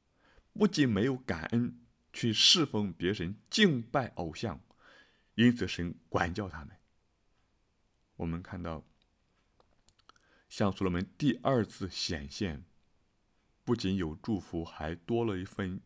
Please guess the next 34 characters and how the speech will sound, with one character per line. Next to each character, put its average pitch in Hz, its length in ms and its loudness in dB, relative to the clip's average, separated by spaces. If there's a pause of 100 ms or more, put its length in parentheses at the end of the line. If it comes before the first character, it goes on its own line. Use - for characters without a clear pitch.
(560)
警 65 240 -14
告， - 260 -16 (520)
意 131 160 2
味 113 180 2
着 98 220 -2
以 82 180 -4
色 127 180 -6
列 135 220 -2
人 87 180 -4
的 95 280 -6 (880)
热 113 340 4
心 127 220 -4
也 110 80 -2
是 - 160 -10
短 78 280 -8
暂 82 240 -10
的， - 140 -20 (680)
兴 185 460 4
旺 160 260 2
是 104 180 -4
短 82 400 -6
暂 90 260 -8
的， - 200 -20 (2500)
在 147 160 8
神 131 200 2
面 139 120 0
前 117 160 0
无 233 400 8
法 113 320 -2
持 - 320 0
久 95 220 -4
的 90 100 -4
热 90 220 -2
心， 92 220 -8